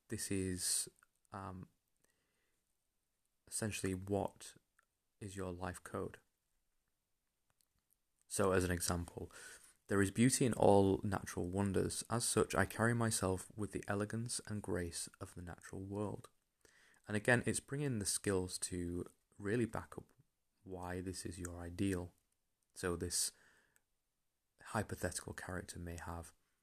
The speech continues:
natural agility and, um, performance and empathy. You gain a background.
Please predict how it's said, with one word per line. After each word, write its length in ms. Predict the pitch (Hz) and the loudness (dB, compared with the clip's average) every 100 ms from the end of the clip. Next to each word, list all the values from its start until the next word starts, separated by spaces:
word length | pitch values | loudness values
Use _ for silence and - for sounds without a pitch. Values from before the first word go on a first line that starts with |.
| _ | _
natural 340 | - - - - | -16 -12 -12 -12
agility 720 | 87 - 98 92 - 87 82 | -10 -8 -4 -4 -4 -6 -6
and, 240 | 82 85 - _ _ _ _ _ _ _ _ - | -8 -12 -18 _ _ _ _ _ _ _ _ -20
um, 380 | 95 87 85 - _ | -18 -16 -16 -18 _
performance 960 | - 110 - 95 90 87 87 85 - - - | -14 -8 0 2 2 0 -4 -4 -2 -2 -4
and 360 | 95 85 85 - | -8 -8 -10 -2
empathy. 540 | 113 135 - - 87 - _ _ _ _ _ _ _ - - - _ _ _ _ _ _ _ _ _ _ _ _ _ _ _ _ _ _ _ _ _ _ _ _ _ _ _ _ _ _ _ _ _ | 0 0 -4 -6 -6 -10 _ _ _ _ _ _ _ -20 -20 -20 _ _ _ _ _ _ _ _ _ _ _ _ _ _ _ _ _ _ _ _ _ _ _ _ _ _ _ _ _ _ _ _ _
You 460 | 104 98 95 95 - | -2 2 2 0 -4
gain 240 | - 90 87 | -4 -4 -2
a 40 | |
background. 540 | 113 110 101 87 87 | -2 -2 -2 -6 -10